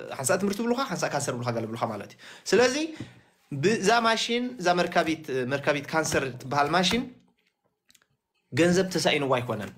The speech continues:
ኢሳያስ መደቡ ይኮነን፣ ስርሑ ይኮነን። ክንደይ ሚልዮን ትኾን እዛ፣ እዛ ማሽን እዚኣ? I don't know። ምናልባት ኣነ መፅናዕቲ ይወስድኩን፣ ግን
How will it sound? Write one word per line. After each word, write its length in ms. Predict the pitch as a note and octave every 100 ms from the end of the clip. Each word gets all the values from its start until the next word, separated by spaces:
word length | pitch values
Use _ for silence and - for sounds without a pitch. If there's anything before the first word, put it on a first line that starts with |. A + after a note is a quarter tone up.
| _ D3+
ኢሳያስ 340 | C3+ F3 D#3+
መደቡ 340 | D3+ D#3 D#3+ D3+
ይኮነን፣ 340 | C3 B2 G#2 E2+
ስርሑ 280 | D3+ C#3+
ይኮነን። 340 | C#3+ A#2+ F#2+ - - _ _ _ _ _ _ _ _
ክንደይ 200 | F3+ A#3
ሚልዮን 260 | B3 A#3+ G3
ትኾን 200 | F3+ D3+
እዛ፣ 100 | C3+ A#2+ A2+
እዛ 140 | B2+
ማሽን 260 | B2+ A#2+ A2+
እዚኣ? 140 | G2 - _ _
I 120 | B2
don't 160 | D#3 F#3+
know። 140 | A2+ - - - _ _ -
ምናልባት 400 | C3+ C#3+ E3 E3+
ኣነ 100 | D#3+
መፅናዕቲ 300 | D#3+ D#3+ D#3+
ይወስድኩን፣ 380 | F3 E3+ - F#3
ግን 140 | A#3+